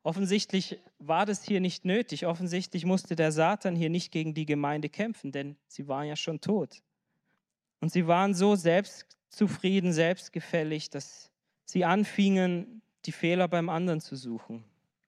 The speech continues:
Und das sieht man oft in einer toten oder sterbenden Gemeinde. Anstatt dass man sich um die Not der Menschen kümmert,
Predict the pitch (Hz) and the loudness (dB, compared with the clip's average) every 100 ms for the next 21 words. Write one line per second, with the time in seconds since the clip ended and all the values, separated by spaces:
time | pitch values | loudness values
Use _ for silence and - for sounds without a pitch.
0 | - 139 160 - 185 170 156 160 175 - | -10 -4 -4 -2 -2 0 0 0 -2 -6
1 | 139 131 131 131 127 127 _ _ _ 156 | -8 -6 -4 -6 -8 -12 _ _ _ -4
2 | 170 185 151 135 131 - 139 143 143 131 | -4 -4 -4 -4 -4 -4 -2 -2 -4 -4
3 | 131 123 123 127 120 127 _ _ _ _ | -4 -4 -6 -6 -8 -10 _ _ _ _
4 | _ - 156 - 170 - 185 185 175 165 | _ -8 -4 4 4 4 -2 0 0 0
5 | 185 165 165 160 156 175 214 190 170 165 | 0 0 2 2 2 2 0 -2 -2 -2
6 | 180 - 170 - 180 160 127 - | -4 -6 -6 -6 -4 -4 -8 -12